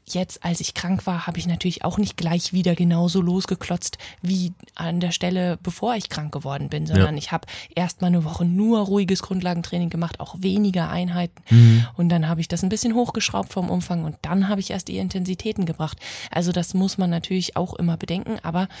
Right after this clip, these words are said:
Speaker 1: ähm, alles immer langfristig anschauen und sich nicht kirre machen lassen von der Uhr, wenn die heu-, einmal irgendwie was sagt. Also es sollten idealerweise immer alle,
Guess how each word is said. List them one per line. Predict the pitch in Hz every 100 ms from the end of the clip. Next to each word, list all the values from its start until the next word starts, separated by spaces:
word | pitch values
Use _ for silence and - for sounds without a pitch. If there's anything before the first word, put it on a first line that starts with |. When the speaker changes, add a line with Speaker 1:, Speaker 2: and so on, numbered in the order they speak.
| - - - - - -
Speaker 1:
ähm, | 175 180 175 170 - _ _ - -
alles | - 208 214 - -
immer | - 202 190 180
langfristig | 180 190 269 - - 254 - 240 233 -
anschauen | 202 202 202 202
und | 208 185 175 - - 175
sich | 185 170
nicht | 196 240 -
kirre | - 240
machen | 220 175 175
lassen | 165 170 185 180 - -
von | - 185
der | 180 180 -
Uhr, | 190 196 175
wenn | 175 175
die | 175 180 165
heu-, | 175 185 -
einmal | 170 202 208 180 180 185 -
irgendwie | 170 165 165 175 170 - - - -
was | - 165 - -
sagt. | - 160 170 -
Also | 185 175
es | 170
sollten | 185 202 202 190 - -
idealerweise | - 214 226 202 190 190 185 180
immer | 190 202 196 -
alle, | 190 202 214